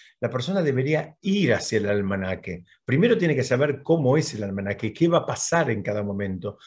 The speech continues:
y después va hacia el almanaque y se organiza en función de eso. Esto, esto, por un lado, tiene, eh, i-, impactos muy elevados y por otro lado tiene impactos muy mundanos. ¿Qué significa?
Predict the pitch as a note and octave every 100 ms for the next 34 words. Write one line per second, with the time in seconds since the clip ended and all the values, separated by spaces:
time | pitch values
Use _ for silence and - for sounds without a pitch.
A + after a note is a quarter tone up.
0 | - - A#2+ A#2+ E3+ D#3 A2 G#2+ E3+ F3
1 | D3 A#2+ A2 A2 C3 D3 D#3 D#3 B2 -
2 | A#2 A2 G2+ B2 F3 F3 G2+ - _ -
3 | G#2+ - G#2+ - A2 G2+ F#2+ - F#2 -
4 | - - - - D#3+ E3+ F3+ D3+ - -
5 | - E3+ E3+ F#3+ E3+ C#3+ - B2 C3 C#3+
6 | D#3 E3 D#3 - A2+ C#3 C3+ B2+ A#2+ -
7 | - A#2 A2+ C3+ - - A#2+ A#2+ F3 F3
8 | D#3 C3 - _ _ _ - C3 A3 A3+
9 | C3+ A#2+ A#2 C3+ - - B2+ F3+ F3+ F3
10 | F3 F3+ F3+ F3 E3+ E3 - D#3 - D#3
11 | C#3+ E3+ D#3 C#3+ B2+ F#2+ F2+ F2+ E3+ D#3+
12 | C#3+ A2 G#2 F2 F#2